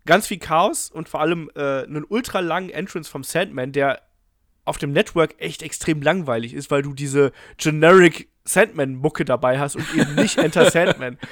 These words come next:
Speaker 1: Der fühlt sich so an wie sechs Jahre, äh, bis der, bis der endlich im Ring ist. Und ich so, „Oh, jetzt komm, jetzt mach mal ein bisschen hin, oder?“
Speaker 2: Ja, ja, das,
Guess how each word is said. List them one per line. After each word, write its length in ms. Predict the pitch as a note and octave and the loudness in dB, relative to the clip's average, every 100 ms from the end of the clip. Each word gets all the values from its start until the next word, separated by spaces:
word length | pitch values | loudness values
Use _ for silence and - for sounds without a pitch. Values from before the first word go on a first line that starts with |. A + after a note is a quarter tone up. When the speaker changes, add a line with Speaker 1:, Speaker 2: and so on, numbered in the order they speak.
| - F3 | 0 0
Speaker 1:
Der 100 | E3 | 4
fühlt 260 | B3+ C#4 | 4 4
sich 120 | A3+ | 2
so 100 | G3+ | 4
an 220 | F3+ G#3 G#3 | 6 4 2
wie 100 | E3 - - | -6 -10 -14
sechs 360 | D3 F#3+ - | 0 2 2
Jahre, 640 | D3+ D#3 F#3+ F3 D#3 G3 - | 2 6 8 6 4 0 -2
äh, 260 | E3 F3 F#3 F#3 | -8 -10 -14 -6
bis 180 | F3+ | -2
der, 140 | - E3+ | 2 0
bis 200 | D#3 E3 | -2 -4
der 100 | F3 | -4
endlich 200 | E3+ E3+ | -6 -8
im 100 | D3+ | -2
Ring 200 | F3+ A3+ | -2 -2
ist. 280 | C#3+ - - - - - - | -4 -6 -8 -18 -20 -18 -2
Und 140 | D#3+ | 0
ich 100 | D#3+ | 0
so, 100 | - | -2
„Oh, 140 | D3 C3+ | -2 0
jetzt 220 | C3+ - | -2 -4
komm, 220 | - D#3 | -8 -6
jetzt 140 | C#3+ D3+ | -4 -4
mach 160 | C#3+ | -4
mal 160 | D3+ C#3 | -2 -2
ein 60 | |
bisschen 240 | C#3 D3 C3 | -2 -8 -10
hin, 180 | B2+ A2+ | -10 -10
oder?“ 400 | A#2 B2+ G#3+ - _ - - - | -6 -6 -6 -10 _ -20 -20 -6
Speaker 2:
Ja, 760 | C#3+ C3 C#3 C#3 C3+ C#3 C#3 - | -4 -2 4 6 8 6 4 2
ja, 440 | B2 B2 A#2 D3 F#3+ C3 - - _ _ _ | 2 4 4 0 -6 -14 -16 -18 _ _ _
das, 160 | D3 | -2